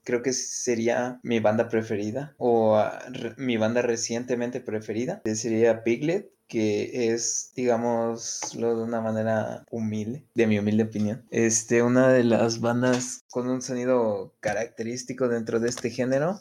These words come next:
que también como Don Caballero, este, le supo dar ese, ese sabor que tiene el math rock. Esas guitarras que frasean, esa batería, vaya, que parece metralleta, eh,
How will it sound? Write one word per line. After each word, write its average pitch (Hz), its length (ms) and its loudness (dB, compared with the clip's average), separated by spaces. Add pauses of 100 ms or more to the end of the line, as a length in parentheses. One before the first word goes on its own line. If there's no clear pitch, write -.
que 123 100 0
también 117 440 4
como 120 220 0
Don 113 160 0
Caballero, 113 800 0
este, 113 420 -2
le 104 300 0
supo 117 400 0
dar 117 340 2
ese, 139 460 4
ese 139 880 2
sabor 117 560 0
que 127 120 0
tiene 117 500 0
el 117 120 -6
math 113 220 0
rock. 113 360 0 (440)
Esas 131 200 -6
guitarras 120 600 0
que 113 100 -4
frasean, 117 720 -2
esa 117 180 -4
batería, 113 920 0
vaya, 113 460 2
que - 120 -2
parece 117 300 2
metralleta, 120 880 2
eh, 110 500 2